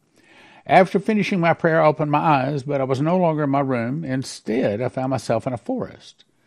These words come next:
I looked around to right, to my right, and I saw a man dressed in white, who pointed his finger and said, 'See and remember.' It took me a while to find out what he's pointing at.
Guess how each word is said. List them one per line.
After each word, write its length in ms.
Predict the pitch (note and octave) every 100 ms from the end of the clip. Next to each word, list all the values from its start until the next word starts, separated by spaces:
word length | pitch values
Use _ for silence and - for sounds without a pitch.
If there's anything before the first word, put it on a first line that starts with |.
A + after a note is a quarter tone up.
| _ _ _ -
I 80 |
looked 240 | D3+ F3 -
around 380 | D3+ D3 E3 D#3+
to 120 | E3
right, 540 | C3 C3 B2+ C3 C3+
to 80 | D#3
my 140 | D#3
right, 240 | D#3 A#2 B2
and 100 | B2
I 40 |
saw 260 | A2 C3 B2+
a 20 |
man 240 | A#2 A2
dressed 300 | A2 G#2 -
in 100 | A2
white, 320 | G#2 G#2 E2 - _ _ _ _ _ _
who 120 | - C#3
pointed 440 | - G3+ B3 C4
his 200 | A3+ -
finger 320 | F#3 E3 D#3
and 280 | D3 D3 C3+
said, 460 | - C#3 B2+ A#2+ A2 _ _ _
'See 640 | - - F3 C3+ D2+ A#1+ _ _ _ _ _
and 120 | F#2
remember.' 480 | F#2+ G#2 G#2+ E2+ D2+ _ _ _ _ - - -
It 160 | C#3+
took 160 | - G#3+
me 100 | G#3
a 60 |
while 320 | F3 F3 D#3 E3
to 60 |
find 260 | - D#3+ D3+
out 100 | C#3
what 140 | C3
he's 80 | B2+
pointing 480 | - A3 A3 A#2 F2+
at. 220 | E2 -